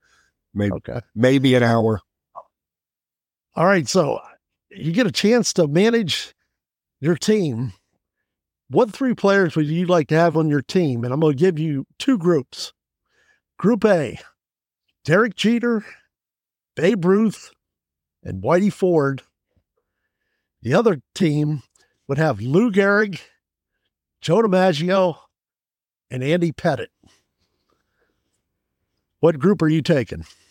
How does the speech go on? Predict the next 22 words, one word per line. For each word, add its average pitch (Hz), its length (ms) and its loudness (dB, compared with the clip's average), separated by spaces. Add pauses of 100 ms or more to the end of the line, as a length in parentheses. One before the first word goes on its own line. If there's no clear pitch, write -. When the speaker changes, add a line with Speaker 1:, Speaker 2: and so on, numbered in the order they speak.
(920)
Speaker 1:
Wow. 104 280 0 (1600)
All 104 80 0
right, 73 100 -2
so 95 140 -4
let's 113 160 0
see. 117 140 2
Wait 104 180 2
a 98 40 2
minute. 92 140 -2
The - 80 -8
first 127 260 0
one 131 120 2
had 98 260 0
Babe 123 240 2
Ruth, 127 220 2
Derek 117 320 2
Jeter, 120 560 2
and 98 540 0 (1000)
Speaker 2:
Whitey 135 260 0
Ford. - 300 -8 (180)
Speaker 1:
Whitey 98 260 0
Ford. 85 400 -8